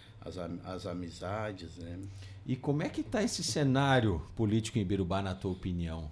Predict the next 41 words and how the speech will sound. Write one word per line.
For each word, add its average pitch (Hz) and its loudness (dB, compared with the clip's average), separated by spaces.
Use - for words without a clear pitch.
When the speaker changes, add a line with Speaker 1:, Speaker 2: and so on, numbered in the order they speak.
Speaker 2:
né? 92 -2
O 107 -2
Frentão 127 4
tá 143 0
fazendo 113 0
um 104 0
trabalho 92 0
adequado, 90 -2
bom, 104 2
deve 113 0
continuar, 101 -4
ou 123 6
é 123 8
o 123 6
momento 117 4
de 104 -6
se - -2
mudar 101 0
alguma 92 -2
coisa? 107 0
Como 123 -2
é 120 -4
que - -6
você 147 0
analisa 117 2
isso 98 -2
pra 101 -4
daqui 101 -2
a - 2
um 95 0
ano? 67 -4
Speaker 1:
Olha, 127 4
cara, 92 -2
assim, 151 -2
é, 117 0
eu 110 0
não 143 4
gosto 131 2
de 143 -2
opinar 123 0
sobre 123 -4